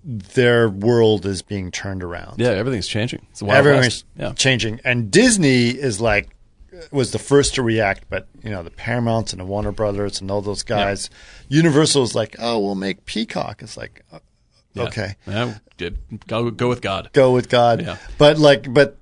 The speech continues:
Speaker 1: th-, th-, clearly the streaming world is going to dominate the, the, the, the, the industry,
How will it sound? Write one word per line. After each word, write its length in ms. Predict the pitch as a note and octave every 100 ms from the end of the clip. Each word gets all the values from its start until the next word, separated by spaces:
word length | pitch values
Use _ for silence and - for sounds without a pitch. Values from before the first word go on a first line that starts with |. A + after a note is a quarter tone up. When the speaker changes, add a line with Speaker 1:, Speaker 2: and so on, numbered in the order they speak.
| B2
Speaker 1:
th-, 200 | B2 C3+ D3+ A2
th-, 160 | - - - -
clearly 480 | - G3+ G#3 F#3 D#3
the 140 | C3
streaming 560 | B2 - C3 C3 D3+ E3
world 360 | E3+ F#3 G3 -
is 220 | C3 -
going 220 | B2+ B2
to 100 | B2+
dominate 640 | A2+ G#2+ A#2 C3+ C#3+ D#3 - -
the, 280 | C3 A#2 A2+
the, 560 | C3+ A2+ G#2+ G#2 G2+ G#2
the, 380 | A2 G2+ G2 G2 G#2
the, 200 | G2 G#2 _ -
the 240 | G#2+ G#2
industry, 560 | G#2 A#2 - C#3+ D3